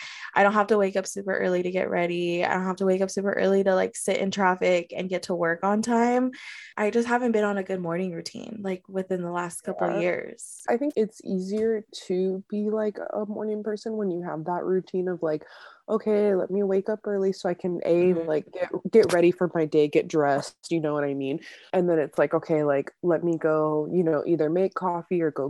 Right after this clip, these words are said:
Speaker 2: get coffee." 'Cause you're working by La Jolla now, right? Like, that's where your company's based at right now?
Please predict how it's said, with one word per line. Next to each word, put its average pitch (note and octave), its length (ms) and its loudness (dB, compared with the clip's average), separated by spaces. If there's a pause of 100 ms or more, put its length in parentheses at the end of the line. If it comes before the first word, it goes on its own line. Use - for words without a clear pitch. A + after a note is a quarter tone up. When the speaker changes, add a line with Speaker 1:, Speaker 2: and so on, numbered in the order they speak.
Speaker 2:
get - 240 -2
coffee." F3 480 0
'Cause D#3+ 220 2
you're B3 340 2
working F#3 560 0
by D3 180 -4
La C3+ 200 -8
Jolla F3 300 2
now, B2 240 -6
right? C3+ 340 -2
Like, C#3+ 200 -4
that's D3+ 220 -4
where D#3 60 -2
your E3 60 -4
company's G3 520 0
based A3 300 0
at A#3+ 140 -2
right B3 200 0
now? C4 240 -4